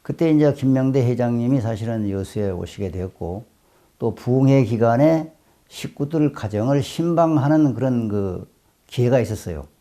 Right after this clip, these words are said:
그래서 저는, 아, 집도 이제 지었기 때문에,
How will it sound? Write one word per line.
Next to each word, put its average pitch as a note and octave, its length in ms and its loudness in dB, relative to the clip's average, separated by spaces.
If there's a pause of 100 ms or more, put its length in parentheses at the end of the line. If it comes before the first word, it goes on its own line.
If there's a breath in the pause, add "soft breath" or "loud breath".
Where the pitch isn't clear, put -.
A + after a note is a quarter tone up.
(520 loud breath)
그래서 D3 240 0
저는, C#3 320 2
아, G2 180 -6
집도 - 360 -4
이제 A#2+ 160 2
지었기 A#2 320 -4
때문에, G2 500 -4